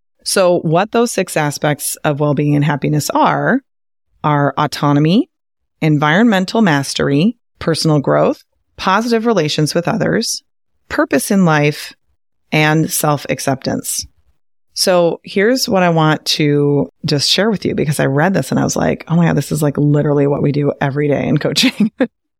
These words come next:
And so just follow me on this. Like, when we do not feel that we have autonomy, which so many doctors feel that they don't, right?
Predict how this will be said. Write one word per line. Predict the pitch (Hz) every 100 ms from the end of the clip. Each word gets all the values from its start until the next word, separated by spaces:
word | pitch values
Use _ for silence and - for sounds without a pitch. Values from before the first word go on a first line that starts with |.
| _ _
And | 330 349
so | 339
just | 285 359
follow | - 240 240
me | 180
on | 151
this. | 151 170
Like, | 175 165 - _ - -
when | 196 208
we | 202 240
do | 277 359
not | 339 294
feel | - 208
that | 196 185
we | 156
have | 151 151 151
autonomy, | 143 - 143 143 139 -
which | - 151
so | - - 208
many | 226 226
doctors | 202 160 151 151 139
feel | - 147 135 151 143
that | -
they | -
don't, | - - - - - _
right? | 143 143 147 -